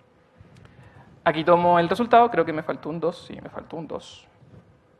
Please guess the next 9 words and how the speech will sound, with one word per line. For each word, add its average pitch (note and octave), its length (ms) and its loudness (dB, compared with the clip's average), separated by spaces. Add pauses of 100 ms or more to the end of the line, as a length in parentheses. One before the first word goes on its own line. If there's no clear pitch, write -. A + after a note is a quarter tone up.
(1700)
Y F3 380 -2
acá, D#3 540 4 (400)
eh, D3 240 -4
si - 160 -6
yo F#3+ 40 2
escribo G#3 220 0
qué G#3 80 -6
cosa, - 300 -6 (1400)
aquí C3 320 -10